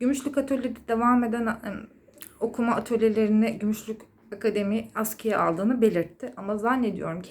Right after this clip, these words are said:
henüz Yapı Kredi'den herhangi bir açıklama gelmedi konuyla ilgili. En azından ben bu videoyu çekene kadar böyle bir açıklama gelmemişti. Şimdi bundan sonra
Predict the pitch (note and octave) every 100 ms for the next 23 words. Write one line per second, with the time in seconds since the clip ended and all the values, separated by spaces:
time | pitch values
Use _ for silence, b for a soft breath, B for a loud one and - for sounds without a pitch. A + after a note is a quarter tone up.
0 | - G3+ G3 G3+ F3 F3 - F#3+ E3 F3+
1 | F#3 F#3 E3 F3 E3 D#3+ D#3+ - - F#3
2 | C#4 A#3 F3+ F3 D3 D3 - E3+ D#3 D3
3 | C#3+ F#3 G3+ F3+ F#3+ F#3 F#3 B B B
4 | - G3+ A3 A3 G3+ F#3 F3+ F3+ F#3 F3+
5 | - F3 G3 F#3+ F#3+ D#3+ F#3+ C4+ B B
6 | B _ F#3 G#3 F#3+ F3 D#3 D#3 - G3
7 | A#3+ C4 G3+ F3+ D#3 D3 - - C3+ -
8 | B B B B - D#4 C#4 F3 - -
9 | - G3 A3 C4 E4+ G4 E4+ C#4 F#3+ G3